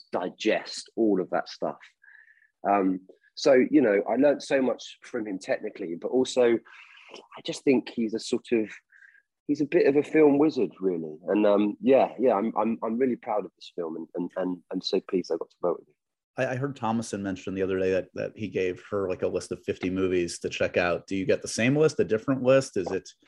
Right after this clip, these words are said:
Speaker 1: Yeah.
Speaker 2: is it
Speaker 1: Yeah.
Speaker 2: Yeah.
Speaker 1: Cool, you know, amazing sixties movies. And, um, also he's got his list of a thousand movies, which I would urge anyone who's listening, if, if you've got any time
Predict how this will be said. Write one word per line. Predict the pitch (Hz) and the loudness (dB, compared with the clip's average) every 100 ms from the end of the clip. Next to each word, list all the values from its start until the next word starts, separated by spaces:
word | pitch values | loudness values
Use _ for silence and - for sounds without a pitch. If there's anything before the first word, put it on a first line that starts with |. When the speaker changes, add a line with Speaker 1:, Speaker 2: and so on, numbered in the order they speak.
| _ - | _ 0
Speaker 1:
Yeah. | 92 101 | 4 6
Speaker 2:
is | 92 | 4
it | 92 - _ _ | -2 -4 _ _
Speaker 1:
Yeah. | 101 104 82 | 4 4 4
Speaker 2:
Yeah. | 92 90 - _ _ _ _ _ _ _ - | 0 -4 -10 _ _ _ _ _ _ _ 0
Speaker 1:
Cool, | 127 113 101 95 | 4 6 4 2
you | 127 | 0
know, | 101 92 98 | 2 -2 -4
amazing | 98 104 101 95 92 87 | 0 2 2 0 -6 -8
sixties | - 101 - 95 90 | -6 -6 -4 -2 -2
movies. | 101 92 82 82 78 76 | 0 -2 -2 -4 -8 -2
And, | 92 92 | 2 2
um, | 90 87 78 _ - - - - - | 4 2 -2 _ -20 -20 -20 -4 2
also | 151 113 | 4 4
he's | 120 - | 0 -2
got | 120 | -2
his | 107 | 0
list | 117 110 - | 0 0 -2
of | 95 | -6
a | |
thousand | - 107 110 92 90 | -2 0 0 0 -2
movies, | 85 71 78 87 | -4 -4 -6 -6
which | - | -2
I | 101 | 0
would | 95 101 | 2 4
urge | 98 85 | 2 2
anyone | 98 101 87 82 | 2 2 0 -2
who's | 80 85 | -6 -4
listening, | 90 - 87 82 80 | -4 -2 0 0 -4
if, | 87 - - | -8 -10 -8
if | 95 - | -8 -4
you've | 90 | -2
got | 110 101 | 0 0
any | 98 92 | 0 -2
time | - 98 90 73 73 | -2 -2 -2 -2 -10